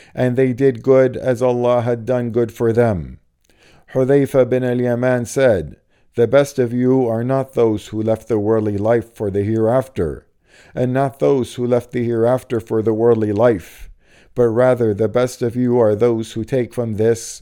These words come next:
and that." So congratulations to those who know Allah Almighty and obey Him, and know the shaitan and disobey him, and know the truth and follow it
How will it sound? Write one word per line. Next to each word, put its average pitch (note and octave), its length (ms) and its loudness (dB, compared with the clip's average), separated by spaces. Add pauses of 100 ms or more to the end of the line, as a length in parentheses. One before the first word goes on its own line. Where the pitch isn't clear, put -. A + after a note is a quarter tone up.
and A2 220 -6
that." G2+ 420 -2 (340)
So C3+ 180 0
congratulations C3 1120 -2
to C3 120 -4
those A#2+ 340 -2
who B2 160 -6
know A#2+ 200 -2
Allah A#2+ 600 0
Almighty A#2 680 -2
and A#2+ 120 -4
obey A2+ 360 2
Him, D#2+ 400 -6 (440)
and B2+ 200 -2
know C3 240 4
the A#2+ 120 0
shaitan B2+ 680 -2
and B2 200 -6
disobey A#2+ 560 2
him, F2+ 420 -4 (360)
and C3 200 -2
know C3+ 220 2
the B2 160 -2
truth C3+ 600 -4
and C3 200 -6
follow B2+ 400 4
it D2+ 240 -4